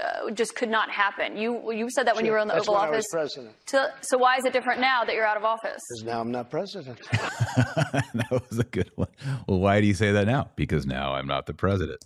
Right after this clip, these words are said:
Speaker 3: The people love, see, that's, that's the playful, uh, confident, cavalier sort of thing that, that people like. And it was red meat to the audience.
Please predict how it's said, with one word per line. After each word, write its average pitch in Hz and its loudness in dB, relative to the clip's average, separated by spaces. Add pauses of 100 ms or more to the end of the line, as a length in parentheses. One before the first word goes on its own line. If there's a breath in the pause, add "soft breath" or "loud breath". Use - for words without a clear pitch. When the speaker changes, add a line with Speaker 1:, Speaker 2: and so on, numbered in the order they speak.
(120)
Speaker 3:
The - 0
people 131 6
love, 107 4
see, 131 2
that's, 143 4 (220)
that's 202 4
the 240 2
playful, 147 2 (1080)
uh, 95 2
confident, 123 2 (880)
cavalier 107 2
sort 101 2
of 90 -2
thing 95 2
that, 76 -4
that 80 -6
people 80 -2
like. 73 -4
And 82 -8
it 82 -8
was 80 -12
red 90 -4
meat 85 -2
to 80 -20
the 73 -12
audience. 73 -14